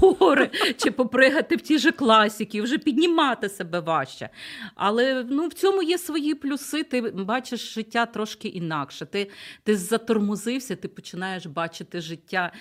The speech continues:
інше навколо, що можна не тільки бігти, а що є природа, є пташки, є море, м, можливість просто посидіти з якоюсь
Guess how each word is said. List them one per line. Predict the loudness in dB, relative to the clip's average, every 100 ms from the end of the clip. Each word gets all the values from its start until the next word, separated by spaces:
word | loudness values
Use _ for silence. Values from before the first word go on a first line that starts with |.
| -18 -4
інше | -2 -2 -2 -4
навколо, | -6 -8 -8 -6 -6
що | -10 -12 -12
можна | -10 -10 -10 -8
не | -8
тільки | -10 -12 -12
бігти, | -12 -10 -12 _ -10
а | -10 -12
що | -14 -12 -10
є | -10 -10
природа, | -10 -10 -8 -8 -8
є | -10 -10
пташки, | -14 -18 -18 -10 -10
є | -10 -10
море, | -10 -8 -6 -6 -8 -14 -18 -16 -12
м, | -10 -10 -12
можливість | -14 -14 -6 -6 -6
просто | -2 -2 -2 -6
посидіти | -6 -10 -10 -6 -6 -6 -6 -4 -4 -4 -8
з | -10
якоюсь | -10 -6 -6 -8 -14 -20